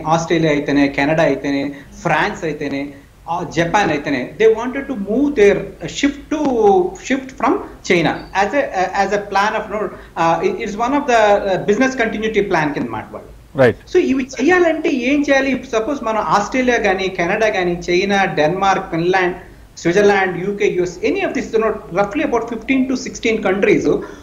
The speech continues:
Speaker 1: కొన్ని schemes already అనౌన్స్ చేసేయండి. ఆ schemes ఏంటంటే first ఏంటి, ఈ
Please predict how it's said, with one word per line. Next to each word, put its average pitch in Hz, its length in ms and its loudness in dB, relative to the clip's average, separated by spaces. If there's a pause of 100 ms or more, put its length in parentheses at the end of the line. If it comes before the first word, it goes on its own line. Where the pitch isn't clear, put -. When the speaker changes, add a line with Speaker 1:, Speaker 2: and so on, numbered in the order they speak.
(240)
Speaker 1:
కొన్ని 269 300 8
schemes 339 400 2
already 285 260 4 (100)
అనౌన్స్ 294 320 2
చేసేయండి. 123 440 0 (1040)
ఆ 233 40 0 (100)
schemes 339 440 -2
ఏంటంటే 269 480 0 (120)
first - 300 -4
ఏంటి, 262 240 2 (1000)
ఈ - 20 2